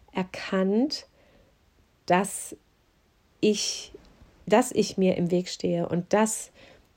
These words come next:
mein Selbstbild destruktiv für mich ist und nicht förderlich.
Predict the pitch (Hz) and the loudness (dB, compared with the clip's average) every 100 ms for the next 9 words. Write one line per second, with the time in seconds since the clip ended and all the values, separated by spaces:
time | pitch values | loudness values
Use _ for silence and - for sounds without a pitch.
0 | _ 190 185 190 190 190 190 - 190 185 | _ 2 4 4 4 4 0 0 4 4
1 | 180 - 175 180 226 - - 185 - - | 2 -6 0 4 4 4 -4 -6 -6 0
2 | 180 170 - - - 185 180 180 - 180 | 0 0 -8 -20 -2 2 2 0 -4 -6
3 | - - 175 196 214 - - - - - | -6 -4 0 4 4 2 -8 -14 -12 0
4 | 214 202 180 170 180 185 - | 2 2 0 -4 -8 -10 -16